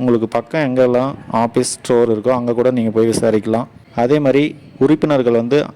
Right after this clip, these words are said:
அந்தந்த ஊர்லயே உங்களுக்கு தெரிஞ்சவங்க கண்டிப்பா நிறைய பேர் இருப்பாங்க. அவங்க வந்து மை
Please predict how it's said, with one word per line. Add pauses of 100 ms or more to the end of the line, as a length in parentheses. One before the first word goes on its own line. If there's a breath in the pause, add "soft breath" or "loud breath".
(120)
அந்தந்த (100)
ஊர்லயே
உங்களுக்கு
தெரிஞ்சவங்க
கண்டிப்பா
நிறைய
பேர்
இருப்பாங்க. (180)
அவங்க
வந்து
மை